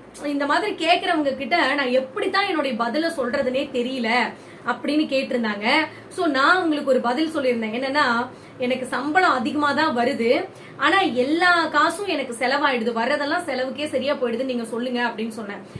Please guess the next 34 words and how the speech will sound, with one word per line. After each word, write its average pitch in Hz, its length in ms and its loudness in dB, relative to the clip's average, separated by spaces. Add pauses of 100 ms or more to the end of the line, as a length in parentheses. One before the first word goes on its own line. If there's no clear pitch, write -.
(140)
ஏன்னா 339 200 2
இந்த 302 220 2
மாதிரி 349 320 2
கேக்குறவங்க 311 560 0
முன்னாடி 269 440 -2
நாம 247 220 -2
இப்படித்தான் 311 440 0
பதில் 277 300 -2
சொல்லணும் 247 360 0
அப்படின்னு 277 240 -4
அவங்களுக்கு 233 420 -4
நான் 214 120 -6
கமெண்ட் 240 280 -6
பண்ணியிருந்தேன். 196 400 -8 (460)
அதுக்கும் 381 440 2
அவங்க 277 200 0
வந்து 254 340 0
ஒண்ணு, 247 200 -4
ஒரு 233 160 0
வார்த்தை 247 320 0
சொல்லியிருந்தாங்க, 233 420 -2
என்னன்னா, 247 460 0 (380)
"இப்படி 392 360 0
சொன்னாலும் 339 540 4
அதை 294 200 4
வேற 262 300 2
விதமா 330 360 2
வந்து 294 180 0 (100)
மடக்குறாங்க, 262 460 -2
நான் 233 180 -2
எப்படி 220 300 -6
பேசுறதுனே 285 640 0 (100)
தெரியல" 247 300 -2
அப்படிங்கிறாங்க. 202 440 -8